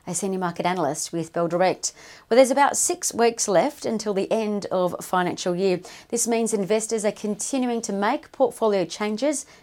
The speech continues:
ahead of thirty June, and that's holding the broad market back from hitting another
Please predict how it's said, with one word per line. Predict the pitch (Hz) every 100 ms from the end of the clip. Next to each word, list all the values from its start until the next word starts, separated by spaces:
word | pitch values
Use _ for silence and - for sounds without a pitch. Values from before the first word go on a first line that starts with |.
| -
ahead | 214
of | 202 -
thirty | - 214 190
June, | 175 220 196 175 - - -
and |
that's | 269 339
holding | - 226 214
the | 233
broad | 170 233 247
market | 220 202 -
back | - 180 175
from | 175
hitting | 165 202 196
another | 170 190 202 208 202